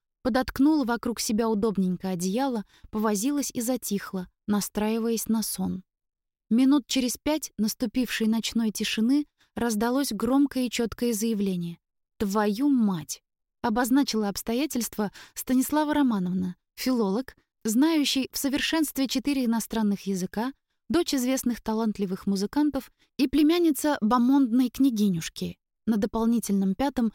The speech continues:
факультативно-народном языке. Степан проснулся от настойчивых требований организма посетить туалет, а по-простому отлить как можно быстрее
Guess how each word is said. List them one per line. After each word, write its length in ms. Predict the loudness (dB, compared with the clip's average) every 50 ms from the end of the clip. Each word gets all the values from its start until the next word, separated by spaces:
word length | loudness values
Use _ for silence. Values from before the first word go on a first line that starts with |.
| _ _ _
факультативно-народном 1200 | -6 -6 -4 -2 0 -2 0 0 -2 -2 0 0 2 4 4 4 2 2 0 0 0 0 2 2 2
языке. 560 | 2 0 -2 -2 -4 -6 -6 -8 -10 -10 -10 _ _ _ _ _ _ _ _ _ _ _ _ _ _ _ _ _ _ _ _ -10
Степан 360 | -6 -4 -4 -2 0 0 -2
проснулся 680 | -2 -2 -4 -4 -2 0 0 0 0 -2 -4 -4 -6 -6 -6
от 100 | -4 -2
настойчивых 720 | -2 -2 -2 -2 -4 -4 -4 -4 -2 -2 -2 -2 -4 -4
требований 520 | -4 -4 -2 -2 -2 -2 -2 0 0 0
организма 480 | -2 -2 -2 -2 0 0 0 0 0 -2
посетить 460 | -2 -4 -4 -4 -4 -4 -4 -6 -4
туалет, 480 | -4 -4 -2 -2 -4 -6 -8 -12 -16 -20 _ _ _ _ _ _ _ _ -12
а 40 | -6
по-простому 680 | -6 -4 -2 -2 -4 -4 -2 -2 0 2 2 0 0 -2
отлить 540 | -6 -6 -4 -2 -2 -2 -2 -4 -8 -14 _
как 200 | -12 -12 -8 -4
можно 320 | -2 -2 -2 -2 -4 -4 -4
быстрее 560 | -4 -8 -6 -4 -4 -2 -2 -2 -2 -4